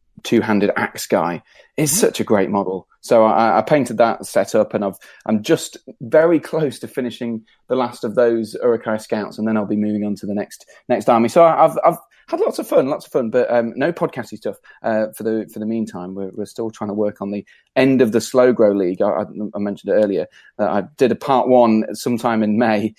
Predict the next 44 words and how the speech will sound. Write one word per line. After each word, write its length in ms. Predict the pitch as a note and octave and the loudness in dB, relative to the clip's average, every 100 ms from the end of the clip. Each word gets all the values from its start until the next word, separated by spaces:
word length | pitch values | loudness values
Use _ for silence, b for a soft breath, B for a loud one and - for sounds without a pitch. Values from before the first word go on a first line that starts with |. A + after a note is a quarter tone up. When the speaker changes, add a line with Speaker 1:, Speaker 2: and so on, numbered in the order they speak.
| - | -16
Speaker 1:
<laughs> 120 | - | -12
and 100 | A#2 | -6
a 60 | B2+ | -4
part 320 | - C3 A2+ | 0 0 2
two 160 | - A#2 | 0 0
should 240 | - B2+ | 0 -2
be 80 | B2 | 0
done 200 | B2+ A#2 | 0 0
soon, 260 | C3 A#2 | 0 0
but 100 | G#2+ | 2
there's 160 | A#2 A2+ | 0 0
a 60 | A2 | -4
few 180 | C#3 | -4
people 300 | A#2 A#2 A2+ | -4 -4 -4
in 80 | A2 | -4
the 80 | G2+ | -4
local 280 | G2 G#2 G#2+ | -4 -4 -4
area 220 | G#2+ G2+ | -2 -4
who 100 | G2+ | -6
are 60 | G#2 | -8
just 160 | A2 | -10
struggling 340 | - B2+ G#2+ G#2 | -10 -6 -4 -6
to 80 | |
finish 300 | - A2 G#2 | -4 -4 -4
that 220 | - G2+ - | -8 -12 -8
final 320 | G#2+ G2+ G2 | -6 -4 -2
game. 320 | G#2+ G2 F#2 | -2 -2 -6
So, 160 | - F#2+ B B B - | -4 -6 B B B -6
uh, 80 | G2+ | 0
there'll 140 | G#2 | 4
be 80 | A2+ | 4
another 240 | C3+ A#2+ | 4 4
episode, 340 | A2 - G#2 G#2+ | 4 2 4 4
and 80 | |
then 100 | A#2+ | 4
we've 120 | B2+ A2 | 4 4
got 180 | - | 2
season 240 | - A#2 G#2 | 2 -4 -6
two 180 | G2 F#2+ | -6 -6
of 60 | |
Entmoot 300 | F#2+ F#2 F#2 | -6 -6 -12
coming 180 | - G2 | -14 -16
soon. 220 | - F#2+ | -14 -16
So 140 | - | -14